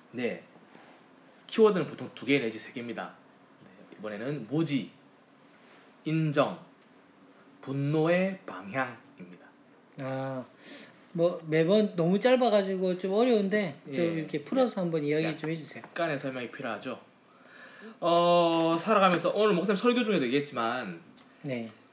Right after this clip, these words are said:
Speaker 1: 관계라는 게 없을 수가 없잖아요.
Speaker 2: 네, 예.
Speaker 1: 관계를 통해서 서로 알아가기도 하고, 자기의 부족한 부분 깎여나가기도 하고,
Speaker 2: 음.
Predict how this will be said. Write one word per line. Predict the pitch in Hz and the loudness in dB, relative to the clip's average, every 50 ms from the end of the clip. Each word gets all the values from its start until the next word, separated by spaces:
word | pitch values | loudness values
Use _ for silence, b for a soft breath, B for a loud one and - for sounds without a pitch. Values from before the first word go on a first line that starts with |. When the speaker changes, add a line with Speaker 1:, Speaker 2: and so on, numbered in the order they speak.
| _ | _
Speaker 1:
관계라는 | - - 170 196 226 262 240 247 220 196 180 165 160 151 | -4 0 2 2 4 4 6 6 6 6 4 2 0 0
게 | 143 143 | 0 -2
없을 | 113 101 101 - - 180 | -2 -2 -2 -6 -8 -8
수가 | 175 - - - 98 | -8 -8 -8 -8 -8
없잖아요. | 98 - - 104 92 92 101 117 123 170 | -8 -8 -8 -8 -8 -6 -8 -8 -6 -2
Speaker 2:
네, | 165 156 143 127 120 117 117 113 113 | 0 2 2 2 0 -2 -4 -8 -8
예. | |
Speaker 1:
관계를 | - - 127 143 151 147 151 147 147 143 | -6 -4 -2 -2 0 2 2 2 2 0
통해서 | 135 135 131 120 117 | -2 -8 -8 -8 -10
서로 | - - 120 117 110 | -8 -6 -4 -4 -2
알아가기도 | 104 123 143 143 131 120 120 113 113 113 | 0 0 0 0 0 0 -2 -4 -4 -4
하고, | 107 104 104 98 107 104 101 101 98 101 101 98 95 - - | -4 -6 -6 -6 -8 -8 -8 -8 -10 -10 -12 -14 -16 -18 -12
자기의 | - 117 120 120 120 113 110 | -10 -8 -6 -4 -4 -4 -4
부족한 | - 117 - - 120 110 | -6 -12 -12 -10 -10 -10
부분 | 107 101 101 | -10 -10 -10
깎여나가기도 | 95 - 110 120 - 160 156 131 110 98 98 95 95 90 95 | -10 -12 -10 -6 -4 -4 -4 -2 -4 -6 -6 -6 -8 -6 -4
하고, | 92 175 | -2 -2
Speaker 2:
음. | 156 147 143 139 139 139 135 135 135 135 | 0 -2 -2 -4 -6 -6 -8 -10 -12 -12